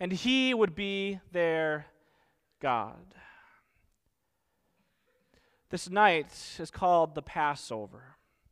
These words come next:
For this night was when God passed over his people.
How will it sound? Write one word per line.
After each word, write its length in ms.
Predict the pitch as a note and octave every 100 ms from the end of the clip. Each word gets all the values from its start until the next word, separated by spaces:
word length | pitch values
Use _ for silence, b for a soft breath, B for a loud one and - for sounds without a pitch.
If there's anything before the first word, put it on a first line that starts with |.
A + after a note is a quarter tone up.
| _ _ _ _ _ B -
For 100 | A#3+
this 200 | B3 A3
night 220 | A#3+ B3+
was 120 | G3+
when 120 | G3+
God 420 | F#3 A3+ A3+ F#3+
passed 440 | - B3 A#3 - -
over 580 | A3 A3 F3+ F#3+ E3 D#3 b b b b b
his 200 | - F3+
people. 680 | - - F#3 - A#2 C3 D3